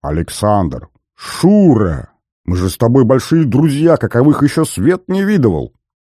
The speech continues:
велеречиво произнес артист. «Целый час! Это уже полноценный спектакль! Я сыграю ювелира так, как того требует пьеса, и...» «Никанор,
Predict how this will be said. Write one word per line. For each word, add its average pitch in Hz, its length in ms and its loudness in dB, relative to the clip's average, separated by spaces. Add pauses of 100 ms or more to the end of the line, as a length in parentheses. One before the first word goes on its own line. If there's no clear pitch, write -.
(280)
велеречиво 90 760 -2
произнес 87 520 -4
артист. - 540 -10 (640)
«Целый 151 440 2
час! - 520 -4 (680)
Это 107 160 -2
уже 117 340 2
полноценный 131 840 2
спектакль! 120 680 -4 (600)
Я 90 180 -2
сыграю 104 640 0
ювелира 107 540 2 (120)
так, 135 280 -2 (100)
как - 220 -4
того 113 260 0
требует 113 720 -2
пьеса, 95 680 -2 (260)
и...» 156 260 2 (340)
«Никанор, 92 840 0